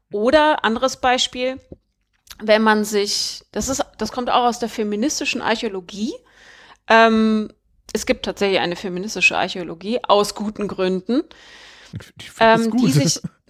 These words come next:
Speaker 1: die sich angeguckt haben anhand der Knochenstrukturen, wie Frauen gebaut waren. Und normale durchschnittliche Landarbeiterinnen, äh, von vor ein paar hundert Jahren hatten so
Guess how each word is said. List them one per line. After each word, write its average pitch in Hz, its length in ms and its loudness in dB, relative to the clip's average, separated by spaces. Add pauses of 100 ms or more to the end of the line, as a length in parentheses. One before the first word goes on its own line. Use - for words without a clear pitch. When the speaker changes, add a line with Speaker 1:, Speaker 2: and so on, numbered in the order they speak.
Speaker 1:
die 269 160 6
sich 294 300 2
angeguckt 311 520 -2
haben 302 220 4
anhand 226 300 -2
der 202 80 0
Knochenstrukturen, 240 1120 -6
wie 214 280 -4
Frauen 254 760 0 (460)
gebaut 214 480 2
waren. 165 360 -2 (480)
Und 196 500 -6 (300)
normale 208 480 6
durchschnittliche 208 680 -4
Landarbeiterinnen, 220 1040 -2 (360)
äh, 202 360 2
von 214 300 0
vor 208 200 -2
ein 208 100 -4
paar 196 260 2
hundert 208 380 2
Jahren 190 340 4
hatten 196 240 0
so 196 120 -6